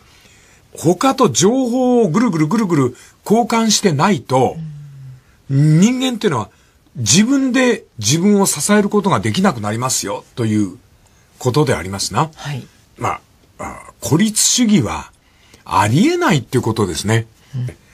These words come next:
Speaker 1: それから一国だけの正義っていうのは、それがもうすでに悪である。こう、正義とか善とか価値とかっていうものは、絶えず他人と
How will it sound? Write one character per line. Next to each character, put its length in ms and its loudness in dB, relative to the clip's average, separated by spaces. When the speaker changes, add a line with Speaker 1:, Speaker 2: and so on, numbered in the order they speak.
Speaker 1:
そ 140 -4
れ 80 -2
か 140 -4
ら 160 -6
一 180 0
国 340 -2
だ 140 2
け 160 0
の 160 0
正 320 4
義 180 -10
っ 60 -20
て 100 -2
い 140 0
う 100 2
の 140 -2
は、 160 0
そ 260 0
れ 220 4
が 200 2
も 260 2
う 40 -2
す 200 -2
で 120 2
に 200 -2
悪 380 0
で 140 2
あ 120 -4
る。 80 -14
こ 220 -4
う、 40 -20
正 400 2
義 180 -10
と 200 -16
か 320 -16
善 440 2
と 200 -16
か 260 -18
価 200 0
値 160 -4
と 100 2
か 140 -8
っ 40 -10
て 180 -6
い 80 0
う 60 0
も 100 0
の 80 -2
は、 120 -8
絶 160 2
え 220 2
ず 160 -4
他 220 -2
人 300 0
と 320 0